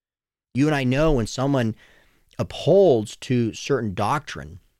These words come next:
and they believe in Jesus Christ as Lord and Savior, they believe that Jesus Christ will come again, they believe in the second coming, they believe in the death, burial, and resurrection of Jesus Christ, they believe all those things, they believe in the infallibility of Scripture. They believe in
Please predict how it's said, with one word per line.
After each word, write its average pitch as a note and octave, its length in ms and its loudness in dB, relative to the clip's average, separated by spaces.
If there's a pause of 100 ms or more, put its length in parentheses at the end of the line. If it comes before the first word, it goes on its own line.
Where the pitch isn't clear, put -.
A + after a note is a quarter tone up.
(1080)
and G#2 100 -4
they G#2+ 100 -2
believe A2+ 320 -2
in A2+ 100 0
Jesus A2+ 220 -4
Christ A2+ 280 -4
as A2 140 -4
Lord F#2 240 -6
and G2 80 -6
Savior, C3+ 300 -2
they F#2+ 100 -8
believe G2+ 220 -4
that E2+ 80 -8
Jesus F#2+ 220 -10
Christ G#2 300 -6
will G2 120 -10
come G2 240 -6
again, A2 380 -4
they E2+ 100 -10
believe G2 240 -6
in G2+ 60 -4
the F#2+ 60 -6
second F#2+ 380 -8
coming, A#2+ 260 -2
they E2+ 60 -6
believe F#2 260 -8
in F#2 240 -4 (380)
the F#2+ 80 -8
death, G#2 260 -4
burial, G2 200 0
and G#2 80 0
resurrection A2+ 420 -2
of A2 40 -4
Jesus A#2+ 140 -6
Christ, C3 220 0
they A2 60 -4
believe C#3 200 0
all F#3 160 2
those F#3 200 0
things, F2+ 180 -6
they F#2 60 -4
believe C3 200 0
in E3 60 -2
the E3+ 60 0
infallibility F3+ 640 2
of E3+ 60 -4
Scripture. - 460 -6 (1500)
They B2 100 -2
believe D3+ 440 0
in C#3 160 -6